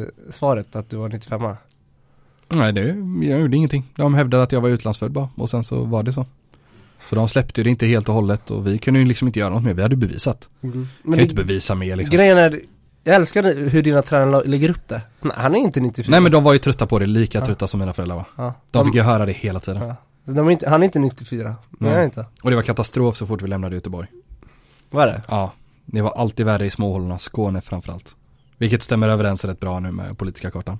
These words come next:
Speaker 1: Ja.
Speaker 2: Men Skåne framförallt. Man åkte till typ Hörby, spelade S M steg ett. "Ja, han är överårig." Så bara, "Nej, han är yngst i laget."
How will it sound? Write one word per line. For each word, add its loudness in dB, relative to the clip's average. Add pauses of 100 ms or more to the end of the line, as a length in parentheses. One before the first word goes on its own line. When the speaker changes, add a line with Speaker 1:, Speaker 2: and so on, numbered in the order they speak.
Speaker 1:
Ja. -8 (340)
Speaker 2:
Men 0
Skåne -2
framförallt. -10 (380)
Man 4
åkte 2
till -12
typ -2
Hörby, 0
spelade -6
S -8
M -6
steg -10
ett. -16 (520)
"Ja, 6
han 4
är 6
överårig." 2
Så -12
bara, -4
"Nej, 0
han -4
är -6
yngst -2
i -2
laget." -6